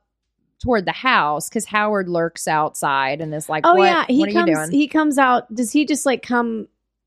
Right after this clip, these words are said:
Speaker 2: He's just out there 'cause he's, well, Howard's looking for Pearl.
Speaker 1: He asks Lorraine, "Have you seen my wife?"
Speaker 2: Yes. And
Speaker 1: Which
Speaker 2: she's
Speaker 1: is
Speaker 2: like, "No." But, like,
Speaker 1: Ooh, I love that. When
Speaker 2: Yes.
Speaker 1: 'cause y-,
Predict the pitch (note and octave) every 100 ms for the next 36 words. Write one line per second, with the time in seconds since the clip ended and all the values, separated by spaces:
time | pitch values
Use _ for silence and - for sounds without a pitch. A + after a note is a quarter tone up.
0 | _ _ G#3+ D4+ D4+ C4+ B3 A#3+ B3 A#3+
1 | - A#3+ F#3+ G#3+ G#3+ - _ _ G3 F#3
2 | F3 F#3+ G#3+ G#3 F#3+ F#3 F#3 F3+ - D#3+
3 | - _ G#3+ F3+ - - G3+ F#3+ F#3 F#3+
4 | - - F3+ F3 F#3 F#3+ E3+ E3+ F#3 E3+
5 | D3 D3 E3 C3+ C3 F#3+ G3 A2 - F#3+
6 | A#3+ G#3+ G3+ F#3+ F3 E3 F3+ G3 A3+ G#3+
7 | - F3 A#3+ B3+ - _ _ G3+ F#3 F3+
8 | E3+ E3 - _ - A3+ G3 E3 G#3+ A3+
9 | F#3 F3+ E3+ C3+ C3 F3+ F3+ F#3+ - -
10 | - _ - D4+ A3 - _ _ _ _
11 | _ _ _ _ _ _ B3 B3